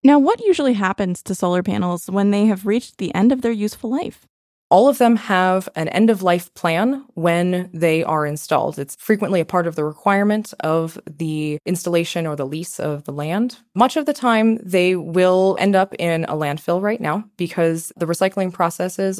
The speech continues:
Speaker 2: are still fairly nascent. It's something that we are actively working on improving. There's a lot of companies working in this space,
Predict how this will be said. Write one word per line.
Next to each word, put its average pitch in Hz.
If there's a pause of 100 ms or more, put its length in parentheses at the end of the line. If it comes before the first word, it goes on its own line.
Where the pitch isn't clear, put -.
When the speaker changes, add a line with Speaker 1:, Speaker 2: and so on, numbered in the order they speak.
Speaker 2:
are 151
still 156
fairly 147
nascent. 220
It's 185
something 190
that -
we 175
are 175
actively 190
working 180
on 147
improving. 160
There's 143
a 143
lot 143
of 147
companies 156
working 156
in 151
this 147
space, -